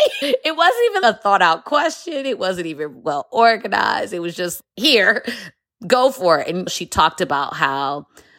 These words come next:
cosmopolitan Shanghai was, how international Shanghai was, how they at their school had a, you know, good number of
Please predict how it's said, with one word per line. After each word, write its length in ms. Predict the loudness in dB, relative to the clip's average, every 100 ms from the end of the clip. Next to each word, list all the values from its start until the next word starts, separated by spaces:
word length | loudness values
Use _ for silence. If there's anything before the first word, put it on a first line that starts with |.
| _ -2
cosmopolitan 960 | 0 0 -2 -2 2 4 4 0 -2
Shanghai 540 | -2 2 0 2 2 2
was, 720 | 2 2 2 0 0 0 0
how 260 | -2 -4 -4
international 680 | -6 -2 0 0 0 -2
Shanghai 520 | 0 2 2 2 0 0
was, 640 | 0 2 0 0 -4 -8 -16 -18 -6
how 180 | -4 -2
they 380 | 2 4 6
at 180 | 4 0
their 220 | 2 2
school 400 | 2 0 2 4
had 200 | 4 4
a, 220 | 2 0 -4
you 100 | -4
know, 300 | -4 -4 -8 _
good 160 | 0
number 400 | 4 4 4 2
of 520 | 2 2 2 2 -2